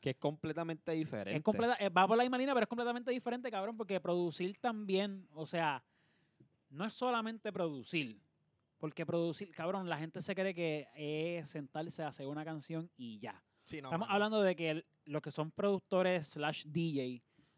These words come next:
Speaker 2: son sus propios managers, son los que mueven sus canciones, son los que se conect-, son sus re-, relacionistas que se conectan con otra, con otros D Js para hacer collab, para seguir regando su música. O sea, y le quería preguntar,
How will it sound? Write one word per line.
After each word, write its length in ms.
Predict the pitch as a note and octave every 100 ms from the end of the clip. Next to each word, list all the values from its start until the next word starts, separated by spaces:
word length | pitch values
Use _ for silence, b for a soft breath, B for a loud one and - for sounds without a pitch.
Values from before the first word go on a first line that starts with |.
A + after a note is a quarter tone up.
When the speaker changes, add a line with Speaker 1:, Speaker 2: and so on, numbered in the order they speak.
| _
Speaker 2:
son 320 | - C3+ D#3
sus 180 | D#3 D3+
propios 380 | - C#3+ C3+ F3
managers, 680 | F3+ E3 D#3 D3+ D3 D3 D3
son 180 | - C3+
los 100 | D3+
que 120 | -
mueven 280 | C3+ C#3 E3+
sus 140 | F3+ -
canciones, 500 | F#3 E3+ E3+ D#3+ D3
son 140 | D3
los 80 | D#3+
que 100 | D#3+
se 160 | - D3+
conect-, 380 | C#3 C3 E3 F3
son 160 | D#3
sus 140 | E3+ F3
re-, 240 | E3 D3+ - -
relacionistas 560 | C3+ C3 C#3 F#3 G3+ E3
que 80 | C3+
se 120 | C3+
conectan 640 | - C3 D3 - F3+ F3+
con 220 | - D#3
otra, 440 | D3+ D#3 E3 D#3 C#3+ b b b
con 180 | D3 C3+
otros 340 | D#3+ F3+ F3+ D3+
D 220 | F#3 F3 F3
Js 60 | E3
para 120 | C#3
hacer 180 | - D#3+
collab, 320 | F#3+ E3+ E3+ -
para 160 | C#3+
seguir 300 | - C3+ C#3
regando 300 | E3+ E3+ E3+
su 140 | E3 F3
música. 460 | E3+ D#3+ D#3 C#3+ - b b b b b D3+
O 140 | D3+
sea, 120 | D#3+
y 40 | D3
le 100 | C#3+
quería 200 | D3 D#3
preguntar, 480 | F#3 G3 G3+ G#3